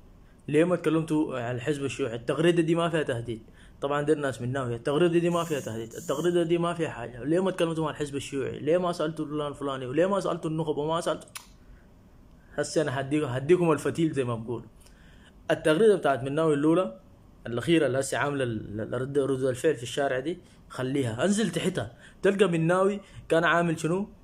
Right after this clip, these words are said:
مع الحزب ال-، الحزب الاتحاد الديمقراطي، تمام؟ تنزل تحتها، تلقى مناوي عامل برضه زي ندوة ولا زي قعدة مع الحزب الشيوعي السوداني. تسكتوا ساي، اسكتوا ساي. قايدكم ده غلط، امشي حصلوه. قايدكم ده قول له، قول له: "ما تقدر على الشارع بسلاحك، بأي شيطان رجيم".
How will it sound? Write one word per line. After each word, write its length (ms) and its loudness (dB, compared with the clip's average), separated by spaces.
مع 200 0
الحزب 340 0
ال-، 180 2
الحزب 540 -2
الاتحاد 340 -4
الديمقراطي، 600 -4
تمام؟ 260 0
تنزل 320 6
تحتها، 440 2
تلقى 260 6
مناوي 600 2
عامل 480 2
برضه 400 0
زي 220 0
ندوة 260 2
ولا 180 0
زي 180 0
قعدة 340 0
مع 160 -2
الحزب 300 -2
الشيوعي 300 -2
السوداني. 460 -6
تسكتوا 320 -6
ساي، 260 -4
اسكتوا 300 -2
ساي. 300 2
قايدكم 400 4
ده 80 8
غلط، 220 6
امشي 180 0
حصلوه. 460 -4
قايدكم 380 4
ده 80 4
قول 180 4
له، 140 2
قول 180 4
له: 100 4
"ما 60 -2
تقدر 280 0
على 140 0
الشارع 320 -4
بسلاحك، 600 2
بأي 280 0
شيطان 340 -2
رجيم". 320 -6